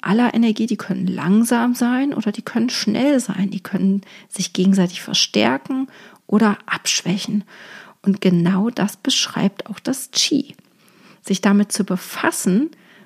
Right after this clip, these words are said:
sei es jetzt mal im Feng Shui oder in der traditionellen chinesischen Medizin, bei Körperübungen wie Qigong,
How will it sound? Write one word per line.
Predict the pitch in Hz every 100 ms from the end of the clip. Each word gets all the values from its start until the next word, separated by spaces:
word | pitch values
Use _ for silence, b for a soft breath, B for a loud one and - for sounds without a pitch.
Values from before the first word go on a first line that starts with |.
| _
sei | 175 208
es | 240
jetzt | 196 190 -
mal | 185
im | - 185
Feng | - -
Shui | 196 - 302 294 254
oder | 185 190 -
in | 180
der | - -
traditionellen | - 185 233 269 - 208 202 202
chinesischen | - 190 196 196 - 185
Medizin, | 180 190 - - - 185 190 190
bei | 185 -
Körperübungen | - 220 233 - - 190 190 185 180
wie |
Qigong, | 190 - 202 180 196